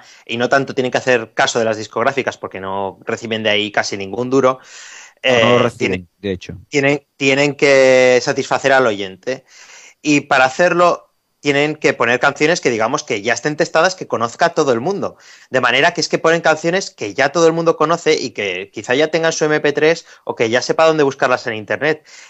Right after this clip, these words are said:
Speaker 1: Eh, digamos que todas se empiezan a parecer bastante porque, claro, si, si llegamos a un consenso de cuáles son las canciones que nos gustan, pues bueno, todas van a dar más o menos lo mismo.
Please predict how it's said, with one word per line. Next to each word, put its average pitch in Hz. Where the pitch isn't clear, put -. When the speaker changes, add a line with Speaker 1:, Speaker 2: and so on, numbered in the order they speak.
Speaker 1:
Eh, 104
digamos 139
que 143
todas 165
se -
empiezan 156
a 160
parecer 160
bastante 165
porque, 123
claro, 147
si, 110
si -
llegamos 120
a 160
un 156
consenso 165
de 104
cuáles 123
son 160
las 151
canciones 151
que 123
nos 101
gustan, 185
pues 104
bueno, 147
todas 151
van 170
a 160
dar 143
más 139
o 135
menos 120
lo 110
mismo. 135